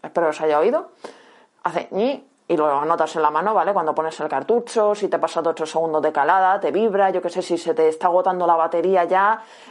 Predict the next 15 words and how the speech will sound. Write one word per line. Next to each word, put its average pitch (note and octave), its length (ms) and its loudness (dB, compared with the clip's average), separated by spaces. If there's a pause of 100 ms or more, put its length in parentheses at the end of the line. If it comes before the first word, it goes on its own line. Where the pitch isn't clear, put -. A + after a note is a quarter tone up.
eh, D3 600 -2
te - 80 -2
empieza F3 260 0
a F3 40 4
vibrar. F#3+ 380 2 (540)
Cosas G#3 300 0
de B2 80 -2
esas, - 260 -10
pero G#3+ 220 2
la G#3 100 4
vibración G#3 560 0
no B3 80 0
es C4+ 140 -6
lo D3+ 80 -4
importante. - 500 -12